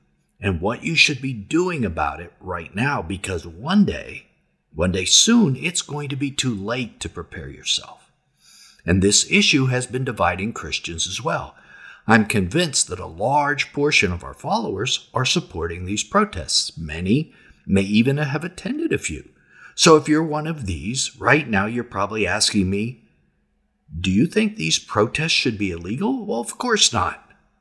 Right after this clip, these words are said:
Of course I don't. They're the honest expression of what a large portion of the world's population is thinking and feeling right now. But I do think they are going to be a problem for Christians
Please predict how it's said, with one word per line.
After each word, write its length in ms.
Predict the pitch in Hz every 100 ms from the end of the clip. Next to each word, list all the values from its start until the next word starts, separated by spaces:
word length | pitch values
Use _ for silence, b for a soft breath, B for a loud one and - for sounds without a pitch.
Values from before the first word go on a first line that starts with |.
| _
Of 100 | -
course 420 | - - 226 - -
I 60 |
don't. 480 | 107 - 104 - - B B B B B -
They're 240 | - 127
the 220 | 151 151 -
honest 440 | 120 120 127 127
expression 760 | 123 - - - 85 85 - 82 B B B -
of 140 | 117
what 140 | 139
a 80 | 147
large 500 | 120 107 131 147 -
portion 380 | - 107 104 104
of 80 | 110
the 80 | 95
world's 320 | 80 104 -
population 840 | - 92 - 92 78 90 - 123
is 180 | 98 -
thinking 520 | - 90 82 113 156 - _ _
and 160 | 127 -
feeling 480 | 90 78 80 107 139 _ -
right 320 | - 78 160 98
now. 380 | 165 170 - - _ _ _ B B B B B
But 140 | - 104
I 240 | 85 82 -
do 220 | 160 277
think 540 | - 80 67 - _ _ b b b
they 260 | - 104 113
are 120 | 135
going 300 | 113 101 98
to 120 | 107
be 140 | 95 95
a 80 |
problem 560 | 87 - 123 185 139 95
for 160 | - 85
Christians 800 | - 202 220 - 85 85 -